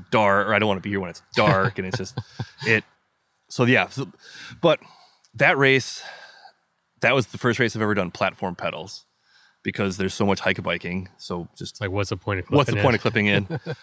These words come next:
Speaker 2: <laughs>
Speaker 1: Yeah, that race, they, it's, it's just,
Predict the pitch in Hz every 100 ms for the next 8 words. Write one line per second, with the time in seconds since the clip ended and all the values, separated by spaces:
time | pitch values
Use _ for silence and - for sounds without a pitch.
0 | _ _ _ 110 113 98 110 110 123 120
1 | 113 - - - _ _ _ 104 110 101
2 | 98 95 - _ _ _ _ 120 113 -
3 | 165 - 170